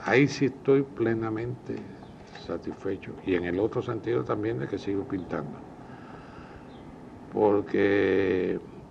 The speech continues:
hasta intelectualmente es una conmoción. Es una conmoción porque inclusive, como,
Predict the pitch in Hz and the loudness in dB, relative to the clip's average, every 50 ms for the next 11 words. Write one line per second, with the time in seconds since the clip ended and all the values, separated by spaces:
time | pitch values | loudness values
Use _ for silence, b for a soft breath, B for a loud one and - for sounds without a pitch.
0 | - - - - - - - - - - - - - - - - - - - - | -18 -18 -16 -18 -18 -18 -18 -20 -20 -20 -18 -20 -18 -18 -18 -18 -18 -18 -18 -14
1 | - - - 107 - 135 123 117 - 117 117 123 117 - - 147 151 151 151 156 | 0 4 4 6 6 6 6 6 4 4 4 2 2 2 2 4 4 4 4 4
2 | 160 156 143 156 - 123 110 117 131 127 113 - - 113 104 95 92 90 101 - | 2 2 0 0 2 2 2 2 0 -2 -2 -2 -2 -4 -2 -4 -6 -6 -8 -10
3 | - 160 - - - - - - - - - - - - - - - - - - | -10 -10 -10 -12 -14 -16 -14 -14 -14 -14 -14 -18 -18 -20 -20 -20 -20 -20 -20 -20
4 | - - - - - - - - - - - - - - - - - - - - | -20 -20 -20 -20 -20 -20 -20 -20 -20 -20 -20 -20 -20 -18 -18 -18 -18 -18 -18 -18
5 | - - - - - - - - - - - - - 131 143 151 123 147 147 143 | -18 -18 -18 -18 -18 -18 -18 -16 -16 -14 -10 -4 0 2 2 2 4 4 4 4
6 | 135 117 - 151 160 165 151 - - - 127 123 - 123 127 113 95 - 139 156 | 2 2 2 2 2 4 2 0 2 2 2 2 4 4 4 4 4 4 4 6
7 | 165 - - - 117 104 98 95 90 87 | 4 4 2 -2 -4 -4 -4 -6 -8 -8